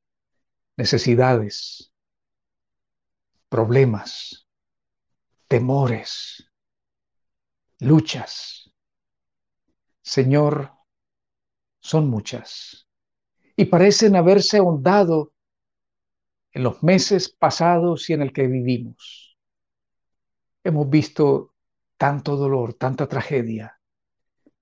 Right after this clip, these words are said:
Lo hemos experimentado también. Y, Señor, todo lo ponemos en tus manos. Hay algunos de mis amigos que han escrito sus peticiones. Sol nos pide que oremos por ella. Pedimos por ella, oh Dios.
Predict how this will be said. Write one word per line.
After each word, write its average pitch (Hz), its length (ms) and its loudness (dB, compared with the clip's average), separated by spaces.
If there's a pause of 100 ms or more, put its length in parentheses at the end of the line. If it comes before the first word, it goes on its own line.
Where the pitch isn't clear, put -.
(440)
Lo 160 100 6
hemos 180 240 6
experimentado 143 920 0
también. 120 580 -8 (1300)
Y, 165 100 -2
Señor, 143 560 0
todo 156 260 2
lo 135 120 -4
ponemos 127 440 -6
en 127 120 -10
tus 127 140 -12 (120)
manos. - 800 -20 (1300)
Hay 160 260 2
algunos 151 320 2
de 143 80 2
mis 139 180 -2
amigos 143 440 0
que 143 100 -4
han 135 100 0
escrito 135 460 -4
sus - 240 -14
peticiones. 127 760 -4
Sol - 500 -2
nos 131 180 -4
pide 131 300 -2
que 135 100 -4
oremos 131 280 -2
por 127 180 -8
ella. 127 400 -6
Pedimos 151 460 0
por 127 200 -6
ella, 120 280 -2
oh 110 80 -4
Dios. - 540 -10